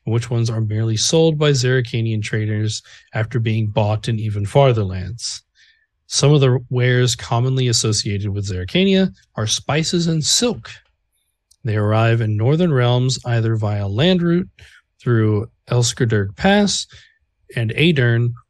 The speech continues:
or by sea, presumably from ports in the Nilfgaardian Empire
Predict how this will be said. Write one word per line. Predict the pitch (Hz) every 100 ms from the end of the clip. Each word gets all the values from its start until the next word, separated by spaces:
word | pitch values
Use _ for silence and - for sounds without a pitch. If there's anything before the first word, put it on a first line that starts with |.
| -
or | 123
by | 113 104
sea, | - - 208 196 - -
presumably | - 127 131 165 160 151
from | 143 147 143
ports | 123 120 123 -
in | 120
the | 110
Nilfgaardian | 107 104 117 135 139 135
Empire | 120 117 107 101 101 107